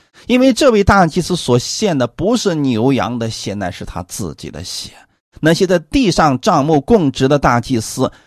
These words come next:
没有一个人有资格用自己的血为百姓赎罪，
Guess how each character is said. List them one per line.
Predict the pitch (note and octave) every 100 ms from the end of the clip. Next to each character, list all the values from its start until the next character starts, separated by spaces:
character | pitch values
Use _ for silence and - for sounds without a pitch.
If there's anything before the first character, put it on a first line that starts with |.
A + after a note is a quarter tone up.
| _
没 | E3 E3+ F3+ B3
有 | C4+ G3
一 | E3+ C#3 D3 B3 D4
个 | A3+ E3+
人 | C#3 A#2 C3 G#3+
有 | C#3 A2
资 | A#2+ - B3+ D#4+
格 | B3+ B2 C3
用 | G3+ F#3+ F#3+
自 | - A4 F#3
己 | A#2+
的 | B2
血 | C3 - B2+
为 | B2 C3
百 | - F#2+
姓 | G#2+ B2+
赎 | G#2+ - G#2
罪， | -